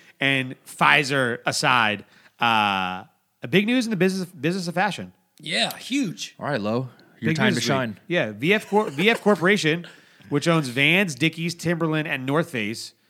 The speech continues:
Speaker 1: is buying Supreme for two point one billion dollars.
Speaker 2: What a flip. They flipped that.
Speaker 1: Are you
Speaker 2: That's
Speaker 1: hyped
Speaker 2: so
Speaker 1: on
Speaker 2: great.
Speaker 1: this?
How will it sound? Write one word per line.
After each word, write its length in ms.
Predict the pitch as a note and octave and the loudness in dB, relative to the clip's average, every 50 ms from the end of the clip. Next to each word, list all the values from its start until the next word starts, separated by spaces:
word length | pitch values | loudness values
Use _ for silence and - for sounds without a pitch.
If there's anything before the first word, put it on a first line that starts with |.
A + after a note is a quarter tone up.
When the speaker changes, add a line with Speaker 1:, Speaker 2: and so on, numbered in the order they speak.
| _ _ _ _ _ _ | _ _ _ _ _ _
Speaker 1:
is 140 | - C3+ A2+ | -8 -8 -4
buying 260 | G2+ C3+ C#3+ E3 F3+ | 0 0 0 0 0
Supreme 420 | E3+ - - - A3+ G#3+ D#3+ G#2 - _ _ _ _ _ _ _ | -2 -6 -4 -2 -2 -2 -2 -6 -10 _ _ _ _ _ _ _
for 120 | - D3 C#3 | -6 -6 -4
two 140 | - G3 E3+ | -4 -4 -2
point 160 | G3+ G#3 G3 | -2 -2 -2
one 200 | G3 G3+ G3 D#3 | -2 -4 -4 -2
billion 240 | C3 F3 F#3+ G3 F#3+ | -2 -2 -2 -2 0
dollars. 400 | E3+ D#3+ C#3 A#2+ G#2+ G#2 - - _ _ _ _ _ | 0 0 0 0 -2 -6 -8 -14 _ _ _ _ _
Speaker 2:
What 280 | - C#3 D3 D#3 F#3 D#3+ | -18 -12 -10 -10 -10 -10
a 60 | - | -10
flip. 500 | - - - D#3 D3 D3 C#3+ - - - _ _ _ _ - | -12 -14 -12 -10 -10 -10 -10 -10 -12 -20 _ _ _ _ -12
They 140 | F3+ F#3 | -10 -10
flipped 400 | F3 - - - D#3 E3+ D#3+ _ | -10 -12 -14 -14 -14 -14 -14 _
that. 220 | - D3+ C#3 - - - | -14 -14 -14 -14 -14 -10
Speaker 1:
Are 60 | B2 | -6
you 60 | C#3+ | -2
Speaker 2:
That's 140 | C3 C#3+ E3 | -2 -2 0
Speaker 1:
hyped 40 | F3 | 0
Speaker 2:
so 60 | F#3 | 0
Speaker 1:
on 60 | G3 | 0
Speaker 2:
great. 60 | G#3 A3+ | 0 -2
Speaker 1:
this? 180 | A3 D3 - | -4 -6 -10